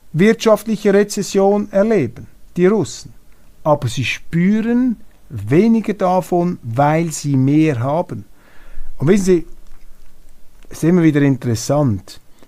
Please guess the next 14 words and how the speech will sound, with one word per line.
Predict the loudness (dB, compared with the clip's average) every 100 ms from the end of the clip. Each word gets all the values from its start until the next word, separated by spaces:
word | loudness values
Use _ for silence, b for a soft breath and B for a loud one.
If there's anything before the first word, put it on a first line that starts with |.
| b
im | -6 -4
Krieg | 0 4 4 4 0 -10 -14 -4
passieren | -4 -2 0 2 2 0 -2 -6
große | 0 2 2 0 0 -2
Fehler. | -2 -2 -4 -8 -16 -20 b b b b b b b -20 0
Und | 0 0 -6 0
Putin | 2 4 2 2
hat | 2 2
sicherlich | -2 -2 -2 -2 -4 -4
die | -2
Fehlkalkulation | 2 2 2 0 0 0 0 0 0 0 0
gemacht. | 0 0 0 -4 -6
Er | 0 2
hat | 2 0 -4